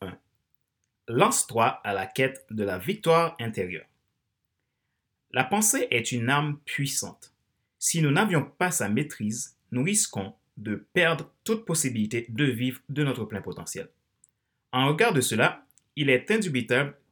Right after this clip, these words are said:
et nécessaire de gagner la victoire intérieure. C'est une bataille rude qui demande beaucoup d'apprentissage, mais personne ne peut l'obtenir à ta place. Pour garder la confiance en soi, avoir l'aisance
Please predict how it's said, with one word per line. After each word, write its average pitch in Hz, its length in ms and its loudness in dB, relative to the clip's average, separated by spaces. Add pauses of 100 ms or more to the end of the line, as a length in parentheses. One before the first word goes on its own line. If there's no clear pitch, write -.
(260)
et - 100 -2
nécessaire 123 640 0
de 110 80 -4
gagner 107 720 0
la 104 100 -4
victoire 117 320 -6
intérieure. 92 460 -12 (640)
C'est - 180 -10
une 190 120 0
bataille 185 360 2
rude 147 380 -2 (500)
qui 131 100 -10
demande 143 380 0
beaucoup 185 400 6
d'apprentissage, 147 800 -2 (460)
mais 110 360 -4 (180)
personne 151 460 -2
ne 117 80 0
peut - 180 -8
l'obtenir 98 540 -8 (260)
à 101 140 -4
ta 98 120 -8
place. - 480 -16 (1300)
Pour 160 180 2
garder 185 380 4
la 123 100 4
confiance 120 400 -4
en 110 80 -4
soi, - 380 -4 (360)
avoir 156 300 4
l'aisance 123 580 4